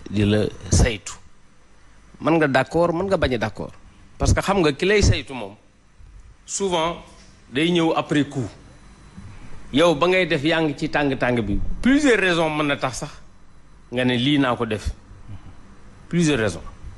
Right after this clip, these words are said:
Waaye terewul, booy def dafa am ay procédure, am yoon bu ñëpp war a jaar. D'abord ci Cour des comptes. Cour des comptes yàgg na fi.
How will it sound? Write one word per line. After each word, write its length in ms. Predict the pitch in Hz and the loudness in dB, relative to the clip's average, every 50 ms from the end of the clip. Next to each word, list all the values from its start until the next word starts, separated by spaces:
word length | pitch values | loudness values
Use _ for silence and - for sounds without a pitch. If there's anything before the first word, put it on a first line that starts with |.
| - - - | -14 -10 -6
Waaye 240 | - 98 107 113 - | -2 -2 0 0 0
terewul, 400 | - 147 139 135 123 143 190 277 - - - - - - | 0 0 2 2 2 0 0 -2 -6 -10 -14 -16 -14 -10
booy 320 | - 120 120 139 151 160 135 | -6 -4 0 0 0 0 0
def 180 | 151 175 170 | 0 -2 -2
dafa 160 | 156 127 127 147 | -4 -4 -2 -2
am 80 | 160 185 | 0 0
ay 80 | 190 | -2
procédure, 480 | 185 185 180 165 170 170 147 135 123 107 - - - - - - - | -2 -2 -2 0 0 0 0 0 0 0 -2 -8 -14 -16 -16 -8 -2
am 160 | - 147 151 147 | 0 2 4 4
yoon 340 | 143 147 151 156 160 156 143 | 6 6 4 4 2 0 -2
bu 80 | 131 139 | 0 0
ñëpp 200 | 156 170 - - | 0 0 0 -2
war 140 | 131 120 | -2 -2
a 60 | 113 104 | -2 -2
jaar. 180 | 101 82 - - - - - - - - - - - - - - - - - - - - - - - - - - - - - - - - - - - - - - - - - - - - - - - | -2 -2 -4 -4 -8 -12 -12 -14 -16 -18 -18 -20 -20 -18 -16 -16 -16 -16 -16 -18 -18 -20 -20 -20 -20 -20 -20 -20 -20 -18 -18 -18 -18 -18 -18 -18 -18 -20 -20 -20 -18 -18 -16 -16 -12 -10 -6 -2 0
D'abord 320 | - 143 156 190 208 165 - | 2 2 2 2 2 0 0
ci 100 | 175 - | 0 0
Cour 160 | - 170 160 | 0 0 0
des 140 | 131 131 120 | 2 0 0
comptes. 320 | - 104 - - - - - - - - - - - - - - - - - - - - - - - - - - - - - - - - - - - - - - - - - - - - - - - - - - - - - - - - - - - - - - - - | -2 -4 -6 -4 -4 -6 -6 -6 -8 -20 -20 -20 -20 -20 -20 -20 -20 -20 -20 -20 -20 -20 -20 -20 -20 -20 -20 -20 -20 -20 -20 -20 -20 -20 -20 -20 -20 -20 -20 -20 -20 -20 -20 -20 -20 -20 -20 -20 -20 -20 -20 -20 -20 -20 -20 -20 -20 -20 -20 -20 -20 -20 -20 -18 -6 -2
Cour 140 | - 151 | -2 0
des 120 | 143 156 160 | 0 0 0
comptes 220 | 165 156 143 135 | 2 2 2 2
yàgg 180 | 151 135 127 120 | 0 0 0 0
na 120 | 117 101 | -2 -2
fi. 180 | 85 - - | -4 -8 -12